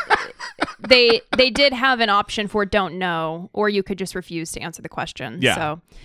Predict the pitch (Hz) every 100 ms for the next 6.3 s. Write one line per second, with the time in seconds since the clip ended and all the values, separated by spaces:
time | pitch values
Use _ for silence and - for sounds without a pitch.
0 | - _ - 170 160 151 143 165 _ _
1 | _ 196 208 160 - - - - 156 175
2 | 151 151 - 185 269 262 233 - 233 208
3 | - 185 175 - 180 165 156 - 160 156
4 | 170 - - 170 160 175 151 131 180 _
5 | - 107 71 - - _ _ - - 285
6 | 269 269